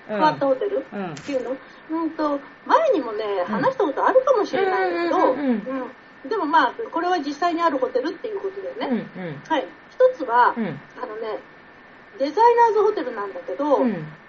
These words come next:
Speaker 1: あの、一つ一つの部屋のコンセプトを、
Speaker 2: うん。
Speaker 1: 一人の、あのー、作家、芸術家さんが、
Speaker 2: うん。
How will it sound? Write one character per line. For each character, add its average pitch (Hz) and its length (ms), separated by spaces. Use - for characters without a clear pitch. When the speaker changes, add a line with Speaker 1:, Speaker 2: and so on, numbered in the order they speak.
Speaker 1:
あ 214 80
の、 214 160
一 508 160
つ 508 140
一 508 160
つ 392 120
の 247 160
部 202 80
屋 262 200
の 214 120
コ 330 220
ン 311 80
セ - 120
プ - 60
ト 403 80
を、 277 400
Speaker 2:
う - 20
ん。 185 280
Speaker 1:
一 - 100
人 370 80
の、 262 60
あ 220 340
の 208 840
ー、 - 100
作 285 260
家、 277 220
芸 277 240
術 277 260
家 277 140
さ 240 140
ん 240 120
が、 339 260
Speaker 2:
う 233 60
ん。 165 220